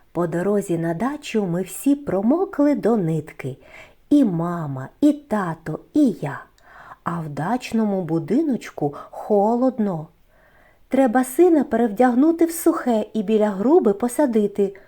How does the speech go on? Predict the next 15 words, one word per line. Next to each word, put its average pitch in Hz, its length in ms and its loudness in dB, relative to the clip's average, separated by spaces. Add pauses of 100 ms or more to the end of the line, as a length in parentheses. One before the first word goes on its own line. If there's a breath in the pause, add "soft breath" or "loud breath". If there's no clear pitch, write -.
(180 loud breath)
говорить 170 640 -2
мама 294 480 0
і 208 100 0
починає 202 800 -2
розтоплювати 170 840 -4
піч. - 440 -16 (580 loud breath)
А 233 140 -4
тато 359 360 0
шукає 262 440 0
для 175 200 0
мене 311 340 2
сухий 254 600 -4
одяг 151 520 -6 (500 loud breath)
і 233 120 0
знаходить 285 880 0